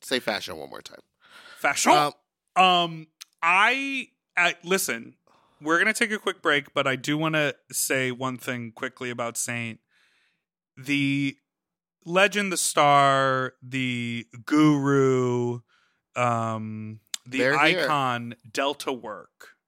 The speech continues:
Speaker 2: talks very often on Very That about knowing what you do, knowing what your gig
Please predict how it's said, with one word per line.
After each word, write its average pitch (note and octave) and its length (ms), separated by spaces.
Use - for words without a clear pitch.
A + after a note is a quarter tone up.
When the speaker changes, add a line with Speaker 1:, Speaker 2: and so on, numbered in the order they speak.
Speaker 2:
talks D3 360
very E3+ 480
often G#2+ 640
on A#2+ 200
Very B2 320
That G2 400
about A#2+ 680
knowing D#3 840
what C3+ 360
you C3 160
do, A2+ 540
knowing D#3 560
what C3 260
your B2+ 260
gig A2 520